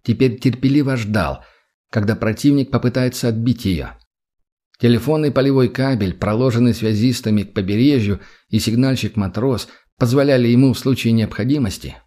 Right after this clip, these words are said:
быстро получить огневую помощь с линкора для своих шестидюймовых пушек, стоявших в засаде. О появлении противника русских известили выставленные секреты. Солдаты, которых обстреляли противники,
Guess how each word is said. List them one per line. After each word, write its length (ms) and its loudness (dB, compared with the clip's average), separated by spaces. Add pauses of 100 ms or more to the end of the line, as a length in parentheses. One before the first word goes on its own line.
быстро 460 0
получить 480 -2
огневую 420 2
помощь 460 0
с 140 -10
линкора 460 2
для 160 0
своих 420 -2
шестидюймовых 920 0
пушек, 400 -2 (220)
стоявших 540 -2
в 40 0
засаде. 540 -2 (640)
О 80 -2
появлении 540 4
противника 920 0 (120)
русских 560 -2
известили 540 2
выставленные 640 2
секреты. 600 0 (480)
Солдаты, 460 0
которых 420 0
обстреляли 480 0
противники, 680 0